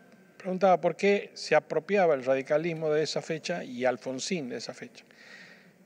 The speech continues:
Y bueno, yo le explicaba que no, que no es una fecha que nos apropiemos, que la debemos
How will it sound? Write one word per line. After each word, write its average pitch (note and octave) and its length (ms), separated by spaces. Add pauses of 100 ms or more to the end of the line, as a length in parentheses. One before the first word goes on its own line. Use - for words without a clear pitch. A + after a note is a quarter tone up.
Y D3 180
bueno, E3+ 260
yo F#3 140
le A3+ 60
explicaba A3 480
que E3+ 180
no, D#3+ 680 (1200)
que B2 100
no D3 100
es F#3 140
una E3 140
fecha D#3+ 420
que C3 140
nos B2 100
apropiemos, F3+ 640
que D3+ 140
la A#2 80
debemos C#3+ 580